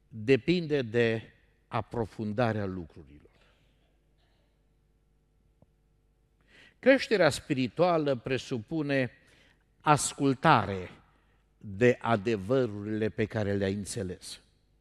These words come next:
Și oricine nu se hrănește decât cu lapte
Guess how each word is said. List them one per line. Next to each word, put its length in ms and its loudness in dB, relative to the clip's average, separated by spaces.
Și 280 -12
oricine 480 4
nu 140 0
se 200 2
hrănește 500 0
decât 380 0
cu 140 -4
lapte 500 0